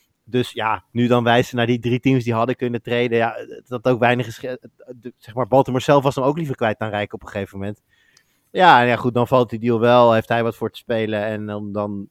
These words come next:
ja, gebeurt dit. Dit is denk ik een beetje het best, wat er nu gebeurt, is denk ik het best case scenario wat,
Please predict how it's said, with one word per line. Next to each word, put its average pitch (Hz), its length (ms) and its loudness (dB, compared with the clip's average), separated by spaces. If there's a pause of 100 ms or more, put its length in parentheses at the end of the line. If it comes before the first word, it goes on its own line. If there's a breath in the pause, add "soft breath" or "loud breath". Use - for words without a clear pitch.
ja, 107 140 -8
gebeurt 101 440 -6
dit. 107 180 -4
Dit 107 120 -12
is 98 60 -20
denk 107 140 -4
ik 98 60 -14
een 98 60 -20
beetje 104 240 -6
het 98 120 -10
best, 117 260 -10
wat 113 140 -6
er 113 60 -6
nu 117 100 0
gebeurt, 113 240 0
is - 60 -10
denk 110 120 -6
ik 104 60 -20
het 113 100 -6
best 110 140 -6
case 107 140 -6
scenario 113 600 -4
wat, 110 160 -4